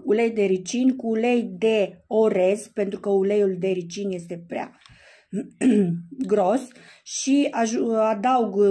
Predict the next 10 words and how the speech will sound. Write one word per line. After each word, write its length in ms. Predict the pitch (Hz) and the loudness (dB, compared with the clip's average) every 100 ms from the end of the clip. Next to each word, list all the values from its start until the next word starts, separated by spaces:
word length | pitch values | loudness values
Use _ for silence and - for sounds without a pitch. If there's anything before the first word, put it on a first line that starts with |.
| 202 | 2
ulei 280 | 208 214 208 | 0 2 0
de 720 | 190 202 196 185 175 170 165 | 0 0 2 2 0 -2 -4
orez 420 | - 196 190 208 208 | -2 0 2 0 -4
pentru 300 | 185 175 170 | -6 -6 -6
că 100 | 180 | -6
este 280 | 180 185 | -6 -8
hidratant 800 | 170 247 240 185 170 170 190 254 - _ _ _ _ _ _ _ _ _ | -8 -6 -4 -4 -4 -6 -6 -8 -14 _ _ _ _ _ _ _ _ _
și 300 | - - 214 | -18 -10 -2
îl 180 | 208 202 | -2 0
mai 520 | 196 196 202 190 - | -2 0 -2 -6 -14